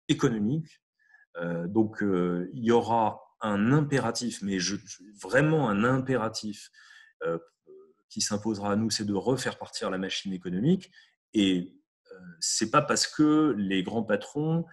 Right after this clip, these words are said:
et les banquiers l'auront décidé et l'auront voulu, comme, euh, a l'air de le penser, euh, Edoui Plenel. Là, je voyais qu'il, il excluait quasiment, euh, les patrons, euh, de la communauté nationale, en oubliant peut-être qu'il en était un lui aussi. Les patrons, c'est pas forcément, c'est pas forcément mauvais,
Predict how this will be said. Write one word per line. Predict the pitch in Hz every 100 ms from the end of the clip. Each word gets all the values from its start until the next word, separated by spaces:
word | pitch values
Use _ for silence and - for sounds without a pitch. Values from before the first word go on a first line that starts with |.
| _ -
et | 95
les | 92
banquiers | 101 104 107 - 147 127
l'auront | 101 107 135 139
décidé | 107 98 - 101 131
et | 127
l'auront | 104 104 113
voulu, | 110 160 160 131
comme, | 104 98 95
euh, | 87 - - - _ _ - _ _ -
a | 104
l'air | 113
de | 101
le | 95
penser, | 90 92 - 117 117
euh, | 107 90 87 87 87 92
Edoui | 92 95
Plenel. | 92 92 101 110 92
Là, | 87
je | 87
voyais | 90 101 107
qu'il, | 107 92 92 - - - _
il | 87
excluait | 98 - - 117
quasiment, | 104 104 95 104 117 123 110
euh, |
les | 92
patrons, | 92 92 - 120 98
euh, | 87 101
de | 95
la |
communauté | - 104 104 104
nationale, | 95 - 104 127
en | 101
oubliant | 92 104 101
peut-être | - 107
qu'il | - 92
en |
était | 98 92 107 104 _
un | 127
lui | 123 101
aussi. | 95 - 175
Les | - - - _ -
patrons, | - - -
c'est | -
pas | 92
forcément, | - - - 107 98 90 87
c'est | 98
pas |
forcément | 90 - 104 95
mauvais, | 95 117 160